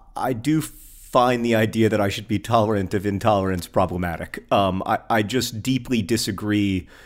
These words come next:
with, um, with that worldview. Now, I might be wrong, um, and I might even be wrong to characterize it as intolerance. Um, and I'm happy to acknowledge that I might be wrong and that I often am wrong, but I'm still going to, like, uh, you know,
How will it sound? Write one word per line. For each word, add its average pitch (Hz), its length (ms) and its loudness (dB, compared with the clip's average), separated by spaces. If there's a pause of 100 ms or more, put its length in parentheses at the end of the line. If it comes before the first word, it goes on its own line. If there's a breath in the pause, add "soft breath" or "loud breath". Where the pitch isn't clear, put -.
(180 soft breath)
with, 104 500 0 (320)
um, 90 540 0 (480)
with 104 160 -2
that 104 140 2
worldview. 95 360 -2
Now, 107 160 0
I 120 100 4
might 170 240 2
be 135 100 2
wrong, 117 560 2 (360 soft breath)
um, 98 240 2
and 113 120 0
I - 20 4
might 131 220 4
even 127 160 0
be 123 140 -2
wrong 117 320 2
to 113 80 -6
characterize 120 680 0
it 120 120 -4
as 113 200 -2
intolerance. 117 800 -2
Um, 98 260 0
and 110 100 -4
I'm 113 80 0
happy 139 240 2
to 123 100 0
acknowledge 113 460 0
that 98 100 -8
I 95 80 0
might 92 200 -4
be 104 100 -4
wrong 95 220 -2
and 95 80 -4
that 98 80 -2
I 98 60 0
often 104 280 -2
am 107 220 -2
wrong, 87 220 -4
but 95 140 -4
I'm 98 180 0
still 117 220 -4
going 98 260 -2
to, 92 60 -4
like, 90 280 -6
uh, 90 260 -2 (440 soft breath)
you 98 80 -4
know, 87 220 -4